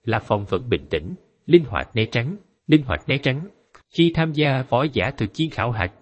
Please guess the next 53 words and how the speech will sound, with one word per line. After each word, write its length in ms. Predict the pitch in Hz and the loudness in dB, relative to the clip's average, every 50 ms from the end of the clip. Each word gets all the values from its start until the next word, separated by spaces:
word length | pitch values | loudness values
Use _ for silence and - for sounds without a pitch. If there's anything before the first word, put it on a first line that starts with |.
| _ _ _ _ - | _ _ _ _ 2
một 200 | 165 151 147 139 | 2 2 2 0
mình 140 | 131 127 | -2 0
hắn 240 | 123 131 135 175 208 208 - | 0 -2 -2 -4 -6 -4 -2
từng 160 | 110 98 101 | -2 -2 -2
chiến 200 | - - 139 143 | -4 -4 -4 -2
đấu 300 | 123 117 123 165 190 202 - _ _ _ | 0 0 -2 -2 -4 -8 -12 _ _ _
cùng 240 | - 107 101 98 101 - - | 0 0 0 0 -2 -2 0
bảy 200 | 95 92 101 131 - | 2 2 2 0 -2
con 160 | 131 123 117 | -2 -2 -2
quái 180 | - 117 131 139 | 0 -2 -2 0
thú 160 | - 143 143 | 0 -2 -2
cấp 180 | 143 139 135 - | 0 -2 -4 -2
hai 280 | - 117 117 104 98 90 - _ _ - | -2 -2 -2 -2 -4 -6 -10 _ _ -6
để 140 | 104 117 131 | -2 -2 0
luyện 240 | 135 101 92 87 120 | 0 0 -2 -2 -2
tập 180 | - - - - - | -4 -6 -6 -4 -4
thân 140 | 113 110 107 | -4 -4 -2
pháp. 260 | - - 165 196 - _ _ _ _ _ _ - | -2 -2 -2 -2 -4 _ _ _ _ _ _ 4
Tuy 120 | 151 139 | 4 4
rằng 240 | - 120 113 113 123 | 4 2 0 0 -2
mức 160 | 175 170 - | -4 -2 0
độ 160 | 110 87 - | 0 0 2
tấn 180 | - - 147 160 | 2 0 -2 0
công 220 | - 127 110 110 | 0 -2 -2 -2
của 120 | 110 - 110 101 | -2 -4 -2 0
bảy 140 | 87 92 104 | 0 -2 -2
con 200 | - 113 107 104 | -2 -4 -4 -2
quái 200 | - 117 127 127 | 0 -2 -2 0
thú 180 | - 131 143 143 | 0 -2 0 0
cấp 100 | 165 160 - | -2 -4 -2
hai 180 | - 120 104 101 - | -2 -2 -2 -4 -4
này 200 | - 90 85 76 73 - _ _ _ | -4 -4 -4 -6 -8 -12 _ _ _
so 240 | - - - 147 143 | -4 -2 0 0 2
với 140 | 165 175 | 2 0
độc 240 | 180 - 98 - - | 2 0 0 -2 0
giác 260 | - 147 156 160 - | 0 0 0 0 0
giả 180 | - 110 113 139 147 - | 0 0 2 0 0 0
trừ 260 | - 104 101 101 101 - _ _ - | 0 0 0 0 -2 -6 _ _ -2
gần 260 | 110 104 95 95 95 - | 0 2 2 0 -2 -2
với 100 | - 147 | -2 -2
cấp 160 | 151 - 175 - | 0 -2 -4 -2
F 140 | - 160 180 - - - _ _ | 0 0 0 -2 -4 -14 _ _
hơi 200 | - 127 117 113 | 0 2 2 2
kém 260 | - - 120 147 165 | 0 0 -2 -2 -2
một 180 | 110 92 - - | -6 -6 -2 0
chút, 140 | 180 208 202 - _ _ _ _ _ - | 0 0 0 -4 _ _ _ _ _ -2
nhưng 280 | 127 143 147 151 143 139 | -2 0 0 -2 -2 2
chênh 240 | - 165 175 160 117 | 4 4 4 4 2
lệch 140 | 104 92 92 - - _ - | 0 0 0 -4 -8 _ -4
cũng 200 | - 170 160 - | -2 -2 -2 -2
không 240 | - 175 156 127 | -2 -2 -2 -2
nhiều. 240 | 110 92 87 82 71 - - _ _ _ _ _ - | -2 -4 -4 -4 -4 -8 -14 _ _ _ _ _ -4
Vù, 300 | 104 98 95 92 90 | 0 2 2 2 2